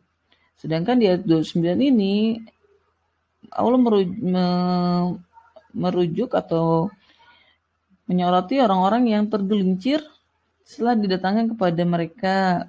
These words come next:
bukti-bukti yang nyata. Seperti apa orang golongan yang pernah didatangkan bukti-bukti yang nyata? Ada seperti Bani Israel.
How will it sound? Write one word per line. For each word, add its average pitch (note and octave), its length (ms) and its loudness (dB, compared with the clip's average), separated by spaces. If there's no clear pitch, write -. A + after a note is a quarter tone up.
bukti-bukti D#3+ 800 -4
yang D#3 60 -2
nyata. G3 420 -2
Seperti - 320 -4
apa C#4+ 320 2
orang A3 240 4
golongan G3+ 560 2
yang F#3 160 0
pernah F3+ 240 -2
didatangkan E3 960 -2
bukti-bukti D#3+ 580 -6
yang D#3+ 220 -2
nyata? A#3 400 0
Ada A3 160 0
seperti C#4+ 340 -4
Bani G3 240 2
Israel. - 540 -10